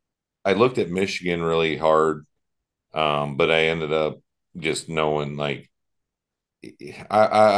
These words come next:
I was a, a true Nebraska, you know, where you grew up in the state, you play for 'em, you know, type thing. And, um, my recruiting process, so Coach Osborne, I was at their, uh,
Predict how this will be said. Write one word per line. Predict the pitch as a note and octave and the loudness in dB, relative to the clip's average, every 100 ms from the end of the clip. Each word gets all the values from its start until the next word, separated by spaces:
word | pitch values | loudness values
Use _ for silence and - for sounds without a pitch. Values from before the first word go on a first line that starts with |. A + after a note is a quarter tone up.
| G#2 | 6
I | |
was | G2 E2+ | 4 2
a, | E2 D2+ C#2 - - | 0 -2 -4 -8 -2
a | F2 | -2
true | - - G2 F2 E2 D#2+ D#2+ | -2 0 2 2 0 -2 -6
Nebraska, | D2+ C#2 D2 D2+ - D2 D2 D2 D2 | -4 -2 0 0 -2 -4 -2 -2 -4
you | D2+ | -6
know, | C#2 C2+ C2+ _ _ _ _ _ _ _ _ _ _ _ - | -4 -6 -8 _ _ _ _ _ _ _ _ _ _ _ -4
where | E2 D2+ D2 C#2 C#2 F2 | 2 4 4 0 -4 -6
you | D#2+ C2+ | -4 0
grew | E2 E2 | 4 4
up | D#2+ E2 | 4 2
in | D2+ | -6
the | C#2+ | -6
state, | - D2+ C#2+ | -4 -2 -2
you | C#2+ C#2 | -4 -8
play | - D2+ C#2 | -2 -2 0
for | C#2 C2 C2 | -4 -4 -6
'em, | C2 C2 | -8 -10
you | C2 | -10
know, | B1+ B1+ | -10 -6
type | C#2 C2 | -4 -4
thing. | - B1+ C2 C2+ | -8 -8 -6 -6
And, | C2+ B1+ _ _ _ _ | -6 -8 _ _ _ _
um, | - E2 D2+ C#2+ | -2 2 2 0
my | D2+ | -2
recruiting | D2+ C#2+ - A2 F2 | -2 -4 0 0 0
process, | D2 D#2 D2 D2 C2 | 2 2 2 -2 -4
so | D#2 C#2+ C#2 | -2 -2 -4
Coach | - F#2+ - | -2 0 2
Osborne, | D2+ D2+ D2+ D2 C#2+ C2 C2 _ _ _ _ _ - - | 2 2 -2 -6 -4 -6 -12 _ _ _ _ _ -16 0
I | F#2 | 2
was | E2 E2 | 2 2
at | D2+ - | 0 0
their, | E2 D2 C#2+ C#2 | 0 0 0 -2
uh, | C2+ C2+ C2+ C2 | -2 -2 -4 -6